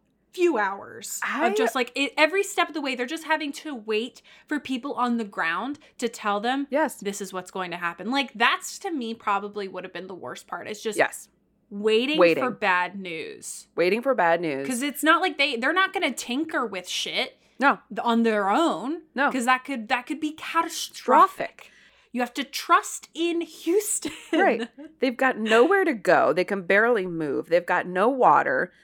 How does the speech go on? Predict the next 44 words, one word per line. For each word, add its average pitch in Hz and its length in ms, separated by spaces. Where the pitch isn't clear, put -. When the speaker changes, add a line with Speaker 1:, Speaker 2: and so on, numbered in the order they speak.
Speaker 2:
They - 100
have 480 160
food, 254 420
but 208 100
they're 214 120
Speaker 1:
They're 240 100
Speaker 2:
not 302 60
Speaker 1:
eating - 140
Speaker 2:
really - 120
Speaker 1:
hot 269 180
Speaker 2:
eating 185 160
it 170 60
Speaker 1:
dogs. - 80
Speaker 2:
because 202 300
it'll 196 140
make 190 240
them 165 180
thirsty. 170 440
They're 156 160
eating 214 460
hot 175 460
dogs. 170 440
They've 214 280
got 208 180
Speaker 1:
Yeah. 214 60
Speaker 2:
nothing 269 340
to 233 160
do. 156 380
There's 190 260
no 202 320
f-, - 200
they're 208 200
just, 226 160
like, 214 160
staring 214 560
at 190 140
each 165 200
other 135 400
and 170 200
out 165 220
in 175 100
space 147 600
and 165 200
just, 170 320